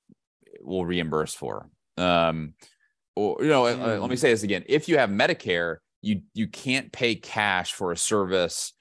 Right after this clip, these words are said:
Speaker 1: that, uh, Medicare reimburses for. So in essence, the doctors are in this position of saying, "Okay, well, I can't accept cash from you if it's, this is reimbursed for, by Medicare. If you have
Speaker 2: Got it.
Speaker 1: Medicare,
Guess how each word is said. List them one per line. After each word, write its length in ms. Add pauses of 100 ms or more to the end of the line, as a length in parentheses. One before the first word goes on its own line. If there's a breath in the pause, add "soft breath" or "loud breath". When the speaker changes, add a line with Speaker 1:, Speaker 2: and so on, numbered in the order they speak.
(300)
Speaker 1:
that, 580 (180)
uh, 160
Medicare 480
reimburses 640
for. 320 (240)
So 220
in 80
essence, 400 (220)
the 80
doctors 720
are 200
in 80
this 180
position 500
of 120
saying, 320
"Okay, 260
well, 180
I 100
can't 300
accept 420
cash 380
from 180
you 440 (340 soft breath)
if 260
it's, 200
this 240
is 80
reimbursed 500
for, 180
by 140
Medicare. 560
If 240
you 120
have 240
Speaker 2:
Got 120
it. 80
Speaker 1:
Medicare, 360